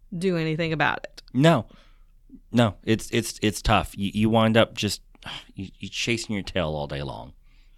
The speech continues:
Speaker 2: It, it's, it's really, it, miserable is the right word.
Speaker 1: And it also doesn't have to already be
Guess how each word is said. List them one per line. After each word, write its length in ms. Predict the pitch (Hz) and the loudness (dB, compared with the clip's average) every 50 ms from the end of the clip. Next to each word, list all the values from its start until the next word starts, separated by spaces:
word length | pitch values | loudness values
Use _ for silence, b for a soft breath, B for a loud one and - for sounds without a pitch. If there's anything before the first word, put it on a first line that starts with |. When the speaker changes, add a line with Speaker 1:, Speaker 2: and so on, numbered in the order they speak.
| - - | -8 -4
Speaker 2:
It, 140 | 104 101 - | -4 -2 0
it's, 320 | - 110 107 - - - - | 0 -2 -2 -2 -6 -6 -4
it's 280 | 123 123 117 - - - | -2 -4 -4 -4 -2 2
really, 480 | 110 110 107 98 92 87 80 76 B B B B B B B B B B B B B B - - | 4 6 6 6 4 2 0 -2 B B B B B B B B B B B B B B -2 0
it, 220 | - 135 - - - _ - - B B B B B B B B B B B B _ - _ _ - - | 0 0 0 -2 -8 _ -20 -20 B B B B B B B B B B B B _ -20 _ _ -8 -4
miserable 640 | 127 120 127 139 147 151 160 160 139 127 127 127 | 0 4 4 6 6 4 4 2 0 0 -2 0
is 240 | - 104 104 98 - | 2 2 0 0 -2
the 80 | - 98 | -2 -2
right 240 | 95 90 92 - - | 0 0 0 -2 -2
word. 320 | 92 104 110 92 67 62 - - - b b b b b b b b b _ - | -4 -4 -4 -4 -6 -10 -14 -20 -20 b b b b b b b b b _ -4
Speaker 1:
And 160 | 233 226 214 | -4 -2 -2
it 200 | - - 226 233 - | -4 -4 -6 -6 -4
also 500 | 240 262 339 392 - - 262 226 214 214 | -2 -2 -2 -4 -2 -2 -2 -2 -2 -2
doesn't 480 | 190 175 - 214 233 262 262 220 - 208 | -4 -4 -2 -2 -2 -2 -6 -8 -8 -10
have 320 | 185 - 233 240 262 - | -8 -6 -4 -4 -4 -6
to 140 | - - - 190 | -10 -8 -4 -4
already 380 | 190 190 190 196 190 185 185 | -2 -2 -2 -2 -2 -2 -4
be 540 | 170 170 208 220 233 196 180 175 170 180 - | -6 -6 -6 -6 -4 -4 -4 -6 -6 -8 -12